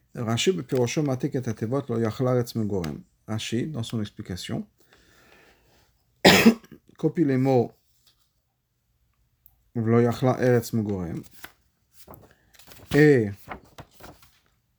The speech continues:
explique la spik mar'e le bemot shelem. Lo Yachla Eretz Megorem, ça veut dire quoi ? Que la terre ne pouvait pas profi-, euh, offrir du pâturage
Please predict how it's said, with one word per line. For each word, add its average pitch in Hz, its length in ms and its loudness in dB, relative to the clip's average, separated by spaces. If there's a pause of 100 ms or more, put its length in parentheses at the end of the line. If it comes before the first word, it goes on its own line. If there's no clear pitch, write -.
(880)
explique 120 520 -4 (1600)
la 104 180 -6
spik - 640 0
mar'e 131 840 0
le 170 120 0
bemot 127 400 2
shelem. 107 400 -8 (540)
Lo 131 140 0
Yachla 151 260 0
Eretz 131 160 -4
Megorem, 123 300 -2
ça 117 140 -4
veut 110 40 -2
dire 104 140 -8
quoi ? 139 160 -6
Que - 100 -12
la 101 60 -4
terre 123 160 -2
ne 110 80 0
pouvait 95 240 -6
pas 180 320 -2 (800)
profi-, - 400 -4
euh, 131 160 2 (240)
offrir 160 540 -2 (920)
du 117 360 0
pâturage 127 920 -2